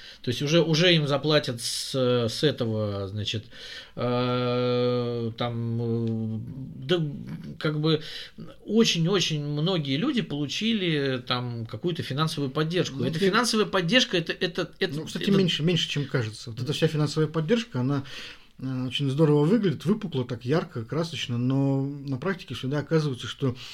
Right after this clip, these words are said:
Speaker 2: э, воспользоваться ей могут, ну, гораздо меньше людей, чем вот кажется со стороны.
Speaker 1: Совершенно верно, и
Speaker 2: Вот.
Speaker 1: это сложно, потому что надо там ноги по
Speaker 2: И
Speaker 1: пупу
Speaker 2: даже вот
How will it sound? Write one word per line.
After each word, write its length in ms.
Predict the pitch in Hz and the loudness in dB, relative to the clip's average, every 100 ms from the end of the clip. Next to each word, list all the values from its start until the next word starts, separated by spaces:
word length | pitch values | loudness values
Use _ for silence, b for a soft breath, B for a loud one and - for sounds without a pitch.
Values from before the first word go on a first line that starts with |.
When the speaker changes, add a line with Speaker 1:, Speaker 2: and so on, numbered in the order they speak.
| B B | B B
Speaker 2:
э, 140 | 127 123 | -8 -6
воспользоваться 680 | 123 - 165 143 127 - 123 | -6 2 2 2 -2 -2 -2
ей 180 | 139 | 0
могут, 380 | 135 139 131 123 B B B B | 2 2 0 -4 B B B B
ну, 140 | 135 | -10
гораздо 360 | 131 147 147 131 | 0 2 4 4
меньше 360 | 147 139 - 113 | 4 4 2 -2
людей, 240 | 123 170 | 2 2
чем 300 | 175 127 123 120 | 2 2 2 0
вот 100 | - | -2
кажется 320 | 127 117 117 - | -2 -2 -6 -12
со 60 | |
стороны. 440 | - 123 123 113 95 | -8 -2 0 -2 -4
Speaker 1:
Совершенно 400 | - 107 - 127 | -6 -2 -2 0
верно, 340 | 110 165 214 175 | 2 4 4 2
и 200 | 143 - 143 | 0 0 2
Speaker 2:
Вот. 60 | 143 | 2
Speaker 1:
это 100 | 110 | 2
сложно, 540 | - 123 175 202 165 143 | 0 2 4 4 4 0
потому 280 | 143 139 | -2 -4
что 160 | 131 143 | -4 -4
надо 260 | 139 131 117 | -2 -2 -2
там 380 | 120 117 110 127 | -4 -2 -2 -2
ноги 220 | 139 123 | -2 -2
по 220 | 117 120 | -2 -2
Speaker 2:
И 80 | 117 | 0
Speaker 1:
пупу 140 | 139 | 2
Speaker 2:
даже 240 | 131 156 | 6 6
вот 80 | 147 | 6